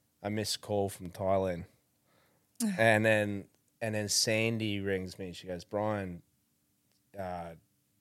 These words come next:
Speaker 1: dad's rang the office and something's not right. You need to call this number." And she actually gave me a number to ring back on. He didn't, it wasn't a normal number.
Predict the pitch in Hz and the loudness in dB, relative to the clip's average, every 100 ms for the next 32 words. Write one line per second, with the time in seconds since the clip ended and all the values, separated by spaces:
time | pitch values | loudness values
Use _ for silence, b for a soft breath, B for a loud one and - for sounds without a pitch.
0 | _ _ 101 98 95 92 98 90 85 80 | _ _ -12 -8 -6 -6 -4 -4 -6 -6
1 | 90 - - - - - - 92 85 - | -6 -6 -8 -8 -4 -6 -6 -8 -12 -12
2 | 80 82 80 92 98 - - 104 90 92 | -12 -12 -10 -6 -6 -8 -4 -2 -2 -4
3 | 95 - 107 98 98 82 90 92 110 104 | -2 0 0 -2 -2 -6 -8 -6 -4 -4
4 | 110 101 92 90 90 95 104 95 - 87 | -4 -2 -2 -4 -4 -2 0 -2 -4 -6
5 | 95 87 98 98 104 117 92 90 95 98 | -4 -2 0 2 0 -2 -4 -6 -8 -8
6 | 92 B B B _ 101 104 101 95 92 | -8 B B B _ 0 2 2 -2 -4
7 | 92 87 85 92 104 67 | -4 -4 -4 -2 -4 -4